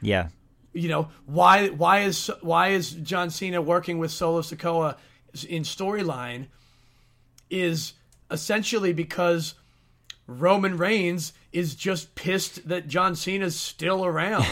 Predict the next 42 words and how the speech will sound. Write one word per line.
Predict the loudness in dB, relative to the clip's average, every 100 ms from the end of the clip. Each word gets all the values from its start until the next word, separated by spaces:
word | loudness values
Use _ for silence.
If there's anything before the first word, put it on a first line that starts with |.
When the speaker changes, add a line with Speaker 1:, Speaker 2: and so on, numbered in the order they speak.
| -2
Speaker 1:
<laughs> | -6
Pretty | 0 2
much, | 4 4
Speaker 2:
And | 4
is, | 2
Speaker 1:
yeah. | 0 0
Speaker 2:
and | -2 -2
wants | 0 0 0
it, | -4 -2
and | -2 0
wants, | 0 -2 -8 -20 -20 _ -20 _ _ _ 2
um, | 4 4 2 -2
and | 0
I | 0
think | 0 0 0
that's | 2 0 0
just | -6 -4 -4 -4 -8
so, | -6 -4
it, | -4 -2
it's | -4 -4 -8
just | -4 -4 -4 -4
so, | 0 0 0 -2 -4 -20 -20 _ _ _ -20 _ -4
it's | -4 -4
so | -2 2 2
great | 0 -2 0 0 0 -6
from | -2 0
a, | 2 2 2 -2
from, | -4 -2 0
like, | 0 -2 -8 -20 -20 -20 -20 _ _ -20 -20 -20 -20 -20 -20 -20 -20
thinking | -2 -2 0 -2
of | -2 -2 0
Roman | 0 2 0 0
Reigns, | 0 0 -2 -6
the, | -2 0 0
the | -2
head | 0 0
of | 0
the |
table, | -2 0 0 2
the | -2
tribal | -2 -2 -2 -2
chief, | -8 -4 -4 -4 -12